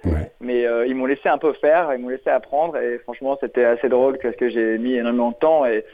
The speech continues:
Speaker 2: et j'ai manqué de patience. Mais, euh,
Speaker 1: <laughs>
Speaker 2: aujourd'hui, je suis devenu un spécialiste.
Speaker 1: <laughs> Aujourd'hui, vous êtes... ouais, mille cinq cents kilomètres, ça suffit pour devenir un spécialiste du vélo ?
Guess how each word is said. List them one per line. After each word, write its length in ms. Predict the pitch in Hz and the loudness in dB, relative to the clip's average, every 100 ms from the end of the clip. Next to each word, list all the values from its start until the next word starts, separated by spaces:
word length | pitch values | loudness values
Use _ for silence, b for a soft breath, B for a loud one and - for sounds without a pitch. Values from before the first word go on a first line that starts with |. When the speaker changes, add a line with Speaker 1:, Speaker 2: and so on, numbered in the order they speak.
| B B | B B
Speaker 2:
et 140 | 120 113 | -4 0
j'ai 180 | 117 | 0
manqué 240 | 117 123 - | 0 -2 -4
de 60 | |
patience. 340 | - 139 143 131 - - - | -2 0 0 -4 -10 -8 -2
Mais, 120 | 110 | 0
euh, 160 | 107 113 | 2 2
Speaker 1:
<laughs> 80 | |
Speaker 2:
aujourd'hui, 280 | 120 120 143 | 2 2 2
je 60 | 143 | 0
suis 100 | 135 | 2
devenu 260 | 123 139 | 2 4
un 80 | 127 | 2
spécialiste. 580 | - 139 160 170 - - - | 2 2 2 0 -6 -4 -2
Speaker 1:
<laughs> 180 | - 147 | 0 2
Aujourd'hui, 300 | 120 131 143 | 2 4 2
vous 100 | 135 | 2
êtes... 80 | 120 | 2
ouais, 180 | 123 104 B B 107 | 2 0 B B 2
mille 160 | 143 | 2
cinq 120 | 135 | 4
cents 160 | 135 143 | 2 2
kilomètres, 360 | 139 131 147 160 | 2 4 4 2
ça 100 | 131 | 0
suffit 260 | 139 127 | 0 0
pour 120 | 156 127 | 2 4
devenir 240 | 123 123 | 4 4
un 60 | 120 | 2
spécialiste 460 | - 110 120 127 | 0 0 2 4
du 80 | 117 | 4
vélo ? 200 | 117 135 | 4 2